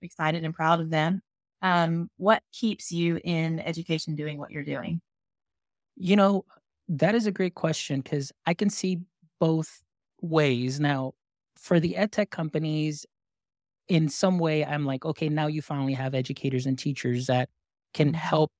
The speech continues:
Speaker 2: write or help, you know, understand what teachers need and kind of, you know, gear your platform to be a little bit more user-friendly and meeting our needs where we're at," where before,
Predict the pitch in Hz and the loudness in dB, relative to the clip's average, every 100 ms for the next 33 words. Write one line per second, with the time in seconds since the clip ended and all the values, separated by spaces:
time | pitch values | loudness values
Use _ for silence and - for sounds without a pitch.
0 | _ _ 170 131 139 143 147 - - 139 | _ _ -4 4 6 6 2 -6 -2 0
1 | 131 - 139 135 139 _ _ 170 151 143 | 0 0 0 0 -2 _ _ -2 0 0
2 | 165 156 139 - 143 139 135 131 160 139 | 2 2 2 0 -2 -2 -2 -4 -4 -2
3 | 127 127 135 135 131 131 127 - _ _ | -2 0 0 2 2 4 2 -2 _ _
4 | - 170 156 139 160 _ - 147 147 139 | -2 2 4 2 -2 _ -6 0 2 2
5 | 131 147 147 147 143 143 - 139 131 - | 2 2 6 8 6 4 -2 -4 -2 0
6 | 139 135 143 135 139 - - 135 143 139 | -2 -2 -2 0 0 -2 -4 0 0 2
7 | 135 131 135 127 131 135 131 135 - 127 | 0 2 0 0 -4 -2 -2 -2 -2 -2
8 | 127 127 123 127 135 135 131 139 135 127 | 0 2 2 2 0 2 4 6 4 0
9 | 123 135 127 131 135 135 135 131 131 - | -2 -2 -2 0 0 0 -2 -4 -4 -2
10 | 175 170 147 | 2 4 4